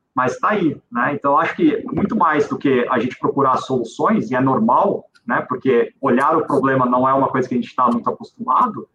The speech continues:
principalmente numa sociedade tão uti-, utilitarista, né? Que a gente sempre busca soluções, mas ter um amor pelos problemas antes das soluções é mais ou menos como a gente pode caminhar.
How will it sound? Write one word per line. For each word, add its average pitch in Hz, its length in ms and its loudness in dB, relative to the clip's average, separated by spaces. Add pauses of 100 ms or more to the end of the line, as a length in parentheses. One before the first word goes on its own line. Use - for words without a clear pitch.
(300)
principalmente 143 460 -2
numa 139 160 0
sociedade 131 560 -2
tão - 140 0
uti-, 196 280 -2
utilitarista, 131 880 -2
né? 147 180 -2
Que - 80 -4
a - 20 0
gente - 120 -4
sempre - 220 -6
busca 139 260 -6
soluções, 131 760 -2 (480)
mas 135 200 0
ter 165 100 2
um 175 140 4
amor 170 380 4
pelos 160 280 0
problemas 123 760 0
antes 170 320 -2
das 139 180 -2
soluções 139 520 -6
é 165 40 -2
mais 156 160 0
ou 151 80 -4
menos 139 200 -6
como 143 160 -4
a - 20 -2
gente 127 180 -10
pode 135 220 -2
caminhar. 110 380 -2